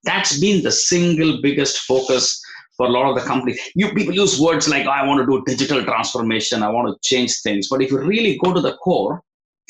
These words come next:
companies are reimagining and rewiring their businesses with keeping technology at the center. So, it, so hence, if that is the case, most of the time when we have this conversation,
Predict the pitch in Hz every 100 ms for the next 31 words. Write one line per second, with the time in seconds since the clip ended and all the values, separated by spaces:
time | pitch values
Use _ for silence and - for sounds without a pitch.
0 | - _ _ _ - 180 202 226 220 196
1 | 151 127 160 190 175 165 151 160 151 156
2 | 160 - 139 127 117 156 151 143 143 143
3 | 143 127 123 113 110 131 127 135 117 104
4 | 92 92 - - - 123 - 135 139 139
5 | 123 - - - 117 139 127 120 123 -
6 | 110 - 107 - 101 - - _ _ _
7 | _ _ _ _ _ - - 120 123 127
8 | 120 - 123 - 151 190 - 147 143 -
9 | 160 190 139 135 - 151 143 120 165 185
10 | 143 - 139 143 131 123 120 135 131 123
11 | 123 123 117 185 180 - 92 -